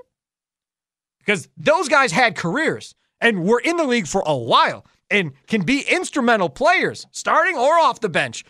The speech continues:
for a team, depending on who you're talking about. To me, you bringing back Jay is saying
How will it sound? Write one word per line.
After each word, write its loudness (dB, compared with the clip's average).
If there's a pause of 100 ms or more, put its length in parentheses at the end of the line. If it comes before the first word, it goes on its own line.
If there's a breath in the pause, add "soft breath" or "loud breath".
(140 soft breath)
for -2
a -2
team, -2
depending 0
on 2
who 2
you're -2
talking 0
about. -8 (1200)
To 2
me, 0 (1040)
you 2
bringing 2
back 2
Jay 4
is 2
saying 2